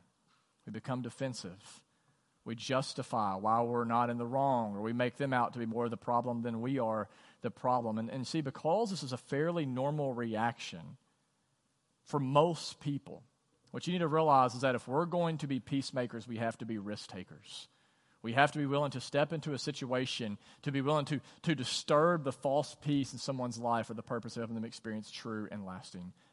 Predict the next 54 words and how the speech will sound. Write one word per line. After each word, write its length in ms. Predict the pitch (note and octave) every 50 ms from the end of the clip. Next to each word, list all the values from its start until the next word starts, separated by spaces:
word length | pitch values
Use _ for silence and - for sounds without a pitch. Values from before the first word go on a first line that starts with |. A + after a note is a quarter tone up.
| _ _ -
peace. 400 | - A2+ F#2+ - - - - - _ _ _ _ _ _ _ _ _ _ - -
And 80 | C#3+ C#3+
this 140 | D3 C#3+
leads 160 | F3 E3 C#3+ -
to 60 | C#3+
the 80 | B2+ B2+
third 340 | - D#3 D3+ D3+ D3+ C3 C3
mark 300 | C3 C#3 D#3 D#3 - B2+
of 60 | A#2
a 60 | G#2+
peacemaker, 540 | - - B2 B2 - B2+ B2 A#2+ A2 - B2
which 240 | B2+ C3 C3 - C#3+
is 180 | C#3 C3 A#2+
the 80 | B2+ A#2+
reality 480 | B2 B2 C3+ D3+ E3 D#3+ D3 C3+ C3
that 160 | B2+ B2+ B2 - - - -
if 180 | - C#3+ - -
you're 80 | E3
gonna 140 | D3+ E3 D#3+
be 100 | D3+ C#3
a 60 | A#2+
peacemaker, 600 | - - E3+ F3+ F3 - - C3+ C3 C3 B2 C3
not 200 | B2+ C#3 D#3 D3
just 160 | D3+ D3+ - -
do 80 | C#3
you 60 | C3+
need 120 | C#3 D3 C3+
to 60 | B2+
be 120 | C3 B2
a 60 | A2 G#2
truth 340 | - - - D#3 D#3+ -
teller, 400 | - - D#3 D#3+ D#3 D3+ D3+ C#3+ - - - - -
not 200 | - C3+ C#3+ D3
just 140 | D3 C3 -
do 60 | C#3
you 60 | C#3
need 60 | C3+ C3
to 60 | B2
be 120 | B2 A#2+
a 80 | A2 G2+
risk 300 | F#2+ G#2+ C3 C#3+ - -
taker, 400 | - D3 D3 - D#3 D3+ C#3 - - - - - -
but 200 | C#3 C3+ - -
ironically 580 | B2 B2 B2 C3 C3+ D3+ D#3+ D#3 - D3+ C#3
enough, 500 | B2+ A#2+ A#2 A#2+ B2+ C#3+ D3 C#3+ - - - _ _ -
a 100 | A#2 A#2+
peacemaker 600 | - - D3+ D3+ - - D#3 D3+ D3 - D#3 C#3
is 240 | - B2+ B2+ A#2+ B2
a 300 | - A#2+ A#2+ A#2 A2+ G2+ - _ _
fighter. 580 | - - - - G2 F#2 F#2+ F2 E2 D2+ D#2 - - _ _ _ _ _ _ _ _ _ _ _ _ _ _ _ _ _ _ _ -
A 80 | - C#3+
true 220 | - - A3 A3
peacemaker 480 | D3+ F#3 F#3 - - E3 D3+ C#3 C#3+ C3+
is 260 | - D3 C3+ C3+